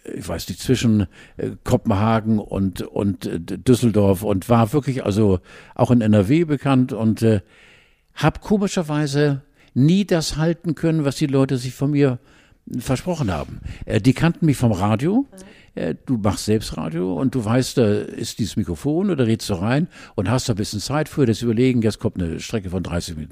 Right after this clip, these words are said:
Sekunden, da muss immer, ja, ich, äh, mach mal hier den Pelz, zieh ich mal an, zack, bumm und so weiter. Ähm, in der Diskothek stehst du vor zwei, drei, vier, fünftausend Leuten, ne?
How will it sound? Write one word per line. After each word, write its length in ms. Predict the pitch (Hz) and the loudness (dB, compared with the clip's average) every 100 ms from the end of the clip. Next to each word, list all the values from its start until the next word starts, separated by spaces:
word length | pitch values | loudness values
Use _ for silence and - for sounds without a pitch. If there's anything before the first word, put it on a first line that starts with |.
| - | -14
Sekunden, 380 | 76 - 160 | -8 0 2
da 60 | 135 | 2
muss 80 | 104 | 0
immer, 200 | 113 98 - - - | 0 -2 -4 -20 -8
ja, 200 | - 92 | -4 -2
ich, 160 | 92 - _ _ - | -4 -8 _ _ -14
äh, 80 | - _ - | -14 _ -4
mach 180 | - - | -2 -4
mal 100 | 87 | -4
hier 220 | 85 82 | -2 -4
den 220 | 71 78 - | -4 -6 -2
Pelz, 340 | - 104 - | -2 -2 -6
zieh 120 | - | -8
ich 100 | - | -8
mal 100 | 82 | -8
an, 180 | 71 - | -6 -6
zack, 300 | - 95 - | -6 -8 -6
bumm 200 | 80 85 | -4 -2
und 60 | 78 | -4
so 80 | 80 | -8
weiter. 260 | 80 69 - - - - - _ - | -8 -10 -12 -20 -20 -20 -20 _ 0
Ähm, 300 | 131 131 123 - - - | 4 4 2 -4 -12 -4
in 100 | 151 | 4
der 120 | 147 | 6
Diskothek 600 | 151 - 151 - 190 214 | 4 2 -2 2 2 2
stehst 500 | - - 175 180 170 | -4 -2 2 2 2
du 80 | 202 | -2
vor 520 | 160 165 160 156 151 | 0 4 6 6 2
zwei, 540 | - - - - 160 175 | -4 -12 -6 0 2 2
drei, 260 | 165 147 | 2 2
vier, 240 | 135 170 156 | 2 4 4
fünftausend 540 | - 165 - 131 110 131 | 4 0 2 0 2 4
Leuten, 340 | 135 113 92 | 4 4 2
ne? 100 | 127 | 0